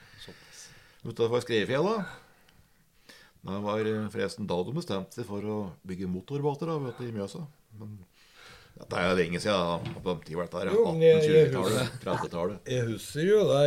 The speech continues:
Speaker 3: jeg òg, for når jeg var slik femten seksten år, så jeg og mor og far, vi lå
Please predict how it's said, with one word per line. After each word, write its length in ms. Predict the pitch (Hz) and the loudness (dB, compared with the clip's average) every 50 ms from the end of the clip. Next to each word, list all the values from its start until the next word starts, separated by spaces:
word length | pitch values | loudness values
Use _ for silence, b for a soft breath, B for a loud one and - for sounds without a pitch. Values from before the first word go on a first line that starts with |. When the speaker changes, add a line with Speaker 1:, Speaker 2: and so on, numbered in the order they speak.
| 139 117 | 4 2
Speaker 3:
jeg 100 | 107 110 | 0 0
òg, 320 | 117 143 170 180 175 156 | 2 2 4 4 2 2
for 140 | 147 165 165 | 0 0 2
når 140 | 160 156 139 | 2 4 4
jeg 200 | 120 123 135 143 | 2 2 2 2
var 520 | 131 123 123 127 131 139 139 139 135 127 | 2 2 2 2 0 0 0 0 0 -2
slik 320 | 123 135 131 127 - - - | -2 -4 -4 -6 -8 -10 -6
femten 460 | - 139 135 117 113 - - 156 143 | -4 -4 -4 -4 -6 -10 -8 -6 -4
seksten 460 | 131 143 123 113 - - - - 143 | -4 -4 -4 -6 -8 -12 -10 -4 0
år, 200 | 143 156 170 165 147 | 2 2 2 2 2
så 80 | 151 | 0
jeg 160 | 147 131 117 | 0 0 0
og 120 | 113 123 135 | 0 -2 -2
mor 220 | 123 110 113 123 135 | -4 -4 -4 -4 -6
og 60 | 131 120 | -6 -4
far, 200 | 123 131 139 139 | -2 -2 -2 -2
vi 140 | 120 113 | -2 -4
lå 300 | 123 120 101 98 110 120 | -6 -6 -6 -6 -8 -8